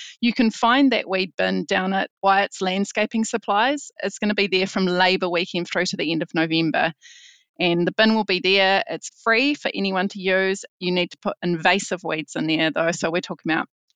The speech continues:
climbing asparagus, which we do see around Mangawhai, unfortunately, Chinese and tree privet, woolly nightshade, moss plant, wild ginger is another one, jasmine.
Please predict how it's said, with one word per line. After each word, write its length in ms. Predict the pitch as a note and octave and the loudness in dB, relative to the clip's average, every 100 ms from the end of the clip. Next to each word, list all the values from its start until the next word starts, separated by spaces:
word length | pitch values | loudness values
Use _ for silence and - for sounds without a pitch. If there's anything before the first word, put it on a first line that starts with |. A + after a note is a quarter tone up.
| - | 0
climbing 340 | B3 A3+ G3+ | 2 4 2
asparagus, 640 | G3 - F#3 F3+ F3+ F3+ | -2 0 0 0 -2 -6
which 160 | - - | -12 -12
we 100 | - | -10
do 200 | D3+ D#3+ | -6 -6
see 260 | E3 E3+ F3 | -4 -2 -2
around 380 | F3 F3+ F3+ - | -2 -2 -4 -4
Mangawhai, 400 | F3+ F#3 - G#3 | -4 -4 -2 -2
unfortunately, 640 | F#3 - - - F#3 G3 - - - - | -2 -4 -8 -4 -2 -2 -4 -14 -18 -10
Chinese 460 | - A3 G3+ F#3+ - | 0 2 4 2 -2
and 120 | F#3+ | -2
tree 280 | - G3+ G#3 | 2 2 2
privet, 400 | - F#3 F#3+ - _ - | -2 0 0 -2 _ -4
woolly 300 | G3 G#3 F#3+ | 0 2 2
nightshade, 720 | F#3+ F#3 - G3 F3+ F#3 - | 2 0 -2 -2 -2 -2 -6
moss 400 | F3+ F#3 G3+ - | -2 0 0 -2
plant, 520 | - A#3 B3 C4 B3+ - _ - | -8 -2 0 0 -4 -12 _ -12
wild 560 | G3 G3 G#3 G#3 G3+ | -4 2 2 2 -2
ginger 440 | - G3+ G#3+ B3 A#3+ | -2 0 2 0 0
is 100 | A#3 | 0
another 280 | G#3+ G3 G#3 | 0 0 0
one, 300 | G3+ G3+ G3 | 0 0 0
jasmine. 680 | G3+ G3 G3 G#3 G3 G#3 | 2 2 0 -2 0 0